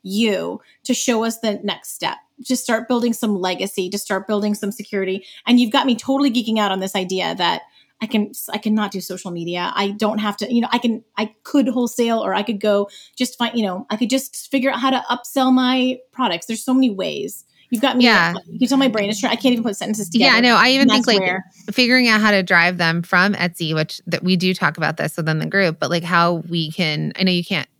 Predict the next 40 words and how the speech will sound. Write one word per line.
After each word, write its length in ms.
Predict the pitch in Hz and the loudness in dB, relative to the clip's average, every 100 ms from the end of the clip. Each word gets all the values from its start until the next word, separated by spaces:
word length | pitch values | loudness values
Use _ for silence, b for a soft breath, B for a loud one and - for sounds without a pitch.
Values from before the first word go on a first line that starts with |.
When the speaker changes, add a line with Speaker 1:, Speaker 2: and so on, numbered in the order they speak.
| - | -4
Speaker 2:
get 220 | 175 170 | -2 0
their 100 | 170 | -2
email 300 | 165 170 156 | -2 -2 0
addresses. 500 | 151 156 151 143 143 | -2 -4 -6 -8 -8
So 400 | - 160 131 165 - _ _ _ | -2 -2 -2 -8 -14 _ _ _
do 80 | 190 | 0
you 20 | |
want 40 | 180 | 0
me 40 | |
to 20 | |
give 100 | 165 | 2
you, 60 | 160 | 0
like, 140 | 156 | -2
a 20 | 165 | -2
little 180 | 160 | -4
tip 300 | 151 - 156 - _ | -6 -4 -6 -8 _
real 100 | 202 | -8
fast? 260 | 196 202 208 | -4 0 4
Speaker 1:
You, 100 | 311 | 6
we 100 | 320 | 4
can. 300 | - 330 320 | 2 2 4
And 180 | 233 262 | 4 4
we, 180 | 277 277 247 | 4 0 0
we 180 | 247 | 2
do 160 | 208 254 | 4 2
have 220 | 254 285 | 2 0
ways 180 | 226 202 | 0 -2
around 220 | 185 175 | -4 -6
that, 240 | 165 147 - | -6 -8 -4
but 140 | 254 | 0
that 100 | 240 | 2
are 60 | 220 | 2
legal. 420 | 220 180 165 - | 0 -2 -8 -4
I'm 180 | 202 202 | -2 0
very, 320 | 208 214 220 | 2 2 0
I'm 60 | 208 | 4
Speaker 2:
Right. 160 | 208 202 | 2 2
Speaker 1:
very 260 | 190 202 | 0 -2
compliant 500 | 196 - 220 185 170 | -2 -2 -2 -2 -4
with 120 | 180 | -6